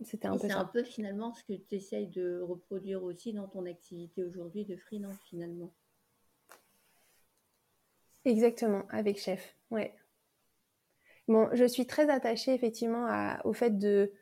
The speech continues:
Speaker 1: mettre les gens en, en relation, en lien, parce que je crois beaucoup, euh, à l'étincelle qui se passe quand deux, euh, deux personnes qui ont des choses en commun
Speaker 2: Quand
Speaker 1: ou
Speaker 2: le
Speaker 1: pas,
Speaker 2: soleil
Speaker 1: mais en
Speaker 2: est
Speaker 1: tout cas qui
Speaker 2: trois.
Speaker 1: peuvent être complémentaires, ont, euh,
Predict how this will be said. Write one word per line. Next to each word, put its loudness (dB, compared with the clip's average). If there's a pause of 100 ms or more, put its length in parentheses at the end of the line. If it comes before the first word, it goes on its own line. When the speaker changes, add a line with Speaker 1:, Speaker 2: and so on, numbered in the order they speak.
(640)
Speaker 1:
mettre 4
les 10
gens 2
en, 0
en 4
relation, 6 (220)
en 4
lien, 4 (420)
parce 0
que 6
je -2
crois 4
beaucoup, 2
euh, 0
à 2
l'étincelle 4
qui -6
se -12
passe 6
quand 2
deux, 4
euh, 6
deux 6
personnes 0
qui -2
ont 0
des 4
choses 8
en 8
commun 6
Speaker 2:
Quand 2
Speaker 1:
ou 4
Speaker 2:
le -2
Speaker 1:
pas, 6
Speaker 2:
soleil 4
Speaker 1:
mais 4
en 2
Speaker 2:
est -2
Speaker 1:
tout -12
cas -2
qui 0
Speaker 2:
trois. -10
Speaker 1:
peuvent 0
être -4
complémentaires, -2 (580)
ont, 4
euh, 4